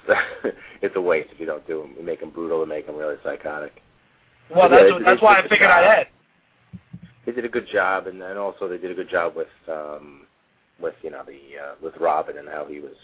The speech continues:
Speaker 1: just a brutal psychopath too, you know, which was always, uh, which was always good. That, that was a good story. I remember that, reading that years ago.
Speaker 2: Oh yeah, with Jason Todd, man, that, that was, that was a great story.
Speaker 1: Yeah, yeah. It was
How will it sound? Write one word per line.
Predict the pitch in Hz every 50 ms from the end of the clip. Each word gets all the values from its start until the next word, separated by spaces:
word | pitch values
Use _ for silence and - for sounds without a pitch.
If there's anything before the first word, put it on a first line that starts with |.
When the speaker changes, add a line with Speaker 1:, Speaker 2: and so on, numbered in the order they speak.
| _ _
Speaker 1:
just | - - _ _ _ _ _ _ _ _ _ _ _ _ _ _ _ -
a | 95
brutal | 87 - 101 104 95 90 85 - -
psychopath | 90 82 78 - 78 - 85 78 73 - _ -
too, | 85 78 76
you | 76 76
know, | 73 76
which | 76 - -
was | 78 73 76
always, | 76 73 71 71 71 69 -
uh, | - - 71 71 71 - _ _ _ _ _ _ _ _ _ _ _
which | _ - 82
was | 82
always | 85 80 76 73 -
good. | - 80 73
That, | 76 92 98 95 87
that | 104 107 113
was | 110 101
a | 104
good | 90 104 87 - _
story. | - 90 85 78
I | 78
remember | 78 85 82 82 80
that, | 80 76 - - _ _ _
reading | 85 82 80 80 78
that | 76 69 67
years | 76 80 80 80
ago. | 82 - - - - - _ _ _ _ _ _ _ _ _ _ _ _ _ _ _ _ _ _ _ _ _ _ -
Speaker 2:
Oh | 139 151 156
yeah, | 156 165 156
with | 135 131
Jason | 131 - 156 160 - - 156 143
Todd, | - 160 160 170 175 170
man, | 170 180 185 180 156
that, | 143 143 139 135 131
that | 139 151 156
was, | 143 127 117 117
that | 135 147 151
was | 135 123
a | 110
great | 107 - 139 160 170 -
story. | - - 117 113 107 110 - _ _ _ _ _ _ _ _ _ _ _ _ _ _ _ _ -
Speaker 1:
Yeah, | 101 117 98 - -
yeah. | - 95 82 71 - - _ _ _ _ _ _ _ _ _ -
It | 113
was | 117 110